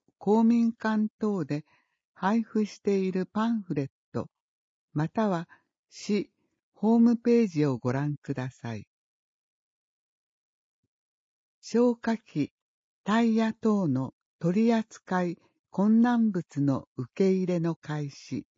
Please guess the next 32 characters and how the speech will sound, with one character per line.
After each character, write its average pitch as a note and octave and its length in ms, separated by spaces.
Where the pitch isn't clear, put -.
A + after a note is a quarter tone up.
東 A3 520
清 G#3+ 280
掃 G3+ 340
セ F#3+ 240
ン E3+ 120
タ B2+ 280
ー、 B2+ 40
電 F3 380
話 D#3 220
二 A#3 320
八 A3+ 460
四 B2+ 280
零 A3+ 420
六 G3+ 480
九 E3 360
零。 C#3 340
四 - 220
月 B3+ 300
か G3 180
ら D#3+ 180
こ F#3 120
れ A3 140
ま G#3+ 180
で D3+ 220
東 A3 600
清 A#3 220
掃 A3 340
セ G#3+ 220
ン G3 100
タ D#3+ 140
ー C#3 140
で C#3 180